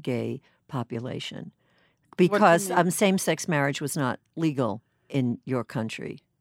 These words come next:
Speaker 2: Yeah, it was, um, very coincidental that the actual year of the ball, which was two thousand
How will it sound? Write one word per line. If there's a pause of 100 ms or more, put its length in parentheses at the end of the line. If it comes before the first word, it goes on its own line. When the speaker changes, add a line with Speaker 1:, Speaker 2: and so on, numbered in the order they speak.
Speaker 2:
Yeah,
it
was, (100)
um,
very
coincidental
that
the
actual
year
of
the
ball,
which
was
two
thousand